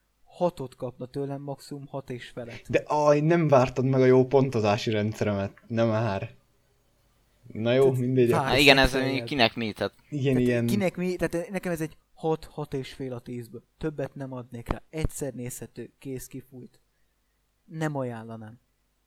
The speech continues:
Speaker 3: A Gózikról?
Speaker 2: Aha.
Speaker 3: A
Speaker 1: Azt
Speaker 3: Gózikról is mondj szerintem. Én is
Speaker 1: Az
Speaker 3: fogok.
Speaker 1: te-, az temper ten-, tehát az, ö, na jó, kilenc per tíz, de csak a vége miatt.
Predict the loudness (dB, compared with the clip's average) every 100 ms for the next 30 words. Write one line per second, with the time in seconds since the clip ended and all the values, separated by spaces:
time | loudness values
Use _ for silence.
0 | _ _ _ -16 -4 -2 -2 0 -2 -2
1 | -8 _ _ _ -20 -20 -20 -20 _ _
2 | _ -8 -6 -4 -4 -2 -4 -4 -8 -10
3 | -10 -10 -12 -16 _ _ -12 -10 -6 -4
4 | -2 -4 -4 -4 -4 -2 -2 -2 -8 -10
5 | -16 -18 -20 -20 -20 -10 -4 -2 -4 -10
6 | -16 -10 -6 -2 -2 -2 -4 -6 -6 -8
7 | -8 -8 -8 -10 -8 -6 -6 -6 -10 -8
8 | -10 -6 -6 -8 -12 -14 -18 -20